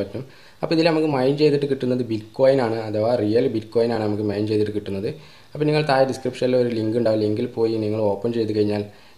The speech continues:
ഇതുപോലെ ഒരു interface ആണ് കാണിക്കുന്നത്. അപ്പോൾ Android ആണെങ്കിൽ നിങ്ങൾക്ക് ഇവിടെ Android Pro version ആണ് നമുക്ക് download ചെയ്യേണ്ടത്. നിങ്ങൾക്ക് ഡെസ്ക്ടോപ്പിലാണെങ്കിൽ അതുപോലെ computer ലാപ്ടോപ്പിലാണെങ്കിൽ അവിടെ desktop version ഉണ്ടാവും, അതിൽ പോയിട്ട് നിങ്ങൾ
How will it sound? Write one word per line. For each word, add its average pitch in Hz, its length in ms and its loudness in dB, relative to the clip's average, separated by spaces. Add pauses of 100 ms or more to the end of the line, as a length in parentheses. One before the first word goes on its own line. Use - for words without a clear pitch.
(100)
ഇതുപോലെ 113 320 4
ഒരു 113 100 4
interface 104 400 -2
ആണ് 104 160 -4
കാണിക്കുന്നത്. 101 400 -6 (360)
അപ്പോൾ 135 200 -4
Android 139 380 0
ആണെങ്കിൽ 131 280 0
നിങ്ങൾക്ക് 117 320 -2
ഇവിടെ 113 200 2 (460)
Android 110 360 -2
Pro 107 100 4 (120)
version 110 280 -4
ആണ് 104 120 -2
നമുക്ക് 101 240 -4
download 98 360 -2
ചെയ്യേണ്ടത്. 98 320 -4 (320)
നിങ്ങൾക്ക് 113 260 -6
ഡെസ്ക്ടോപ്പിലാണെങ്കിൽ 117 840 -2
അതുപോലെ 110 260 -4
computer 113 340 -4 (100)
ലാപ്ടോപ്പിലാണെങ്കിൽ 113 680 -2
അവിടെ 107 160 -2 (140)
desktop 110 480 -8
version 107 300 -4
ഉണ്ടാവും, 113 200 -4 (320)
അതിൽ 104 220 -2
പോയിട്ട് 107 220 -2
നിങ്ങൾ 110 120 -2